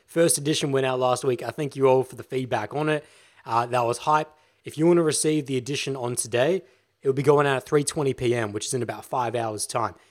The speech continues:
So just head to bowl dojo dot com, drop your email in, you'll receive today's edition. It's free,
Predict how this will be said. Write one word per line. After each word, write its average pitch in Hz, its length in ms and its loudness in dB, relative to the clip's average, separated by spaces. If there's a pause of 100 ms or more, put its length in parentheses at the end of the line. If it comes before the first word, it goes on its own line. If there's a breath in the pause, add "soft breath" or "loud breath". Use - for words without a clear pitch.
(100 soft breath)
So 127 200 -2
just 165 200 -2
head 214 100 -4
to 233 80 -4
bowl 196 220 4
dojo 196 180 4
dot 196 180 2
com, 143 320 -4 (220 soft breath)
drop 127 240 0
your 180 160 4
email 180 320 4
in, 139 240 2
you'll 120 200 0
receive 143 320 2
today's 151 300 0
edition. 120 440 -2 (220 soft breath)
It's 131 220 0
free, 131 420 2